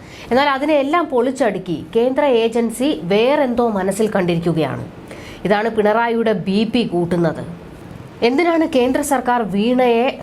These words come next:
തൊടാതെ ഇങ്ങനെ വെച്ചിരിക്കുന്നത് എന്നാണ് ചോദ്യം വരുന്നത്. ഇതിന് പിന്നിൽ എന്താണ് കാര്യം? പ്രതിപക്ഷം ഇതിൽ ആരോപണം ഉന്നയിക്കുന്നത് ഇത് ബി ജെ പിയും സി പി എമ്മും തമ്മിലുള്ള ഒത്തുകളിയാണെന്നാണ്.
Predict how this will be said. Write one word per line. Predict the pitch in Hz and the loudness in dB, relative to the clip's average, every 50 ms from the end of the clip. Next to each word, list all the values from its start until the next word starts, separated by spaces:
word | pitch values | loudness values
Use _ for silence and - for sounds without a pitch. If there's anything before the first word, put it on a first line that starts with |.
| - - | -4 0
തൊടാതെ | 208 202 196 208 220 233 240 240 240 | 0 2 2 2 2 0 0 0 0
ഇങ്ങനെ | 254 247 214 196 202 208 214 208 | 0 0 0 0 2 2 2 2
വെച്ചിരിക്കുന്നത് | 185 190 185 190 - 240 220 233 226 233 214 226 220 214 214 240 - - | 2 0 0 0 0 0 0 0 0 0 2 2 4 4 2 2 2 2
എന്നാണ് | 196 196 190 185 190 | 0 0 0 0 0
ചോദ്യം | 190 - 208 196 190 202 190 180 | 0 0 0 2 2 2 2 2
വരുന്നത്. | 165 151 147 143 139 131 135 107 - - - - - - - | 2 0 0 -2 -4 -4 -6 -8 -10 -12 -16 -18 -10 -4 0
ഇതിന് | 226 233 269 285 | 2 2 2 2
പിന്നിൽ | 294 254 240 240 254 247 247 - | 2 2 2 2 2 0 0 0
എന്താണ് | 196 196 208 220 214 240 214 196 185 175 | 0 0 2 2 2 2 0 0 -2 -2
കാര്യം? | 170 170 151 135 135 143 131 - - - - - - - - - - - - - | -2 -2 -2 -2 -2 -6 -8 -10 -10 -14 -18 -20 -18 -18 -18 -18 -20 -14 -8 -6
പ്രതിപക്ഷം | 175 170 190 - 196 226 233 262 262 277 294 294 277 | -4 0 0 0 2 2 0 0 2 2 2 2 2
ഇതിൽ | 254 240 262 254 | 0 2 2 2
ആരോപണം | 240 233 226 240 240 240 240 240 240 | 2 2 2 2 2 2 2 2 2
ഉന്നയിക്കുന്നത് | 233 226 220 220 220 220 226 214 214 202 196 170 139 113 - | 2 4 4 2 2 2 2 2 2 2 2 2 0 -2 -4
ഇത് | 160 180 165 202 214 277 294 - - - - - | -2 0 2 2 2 2 0 -2 -6 -14 -6 -2
ബി | 175 196 202 220 | 2 2 4 4
ജെ | 208 233 262 | 4 4 2
പിയും | 254 262 254 247 247 240 | 2 2 0 0 0 0
സി | 233 - 214 196 220 - | -2 -2 -4 -6 -4 0
പി | - 254 | 2 2
എമ്മും | 247 240 233 240 233 | 2 4 2 2 0
തമ്മിലുള്ള | 233 226 214 220 220 220 214 208 208 226 254 - 208 | 0 0 0 2 2 2 4 4 2 2 0 -2 -4
ഒത്തുകളിയാണെന്നാണ്. | 196 196 196 - 285 254 226 208 190 175 170 160 151 151 151 151 143 135 131 135 135 | -4 -4 -2 -2 0 2 2 2 2 0 0 -2 -2 -2 -2 -4 -4 -6 -8 -10 -10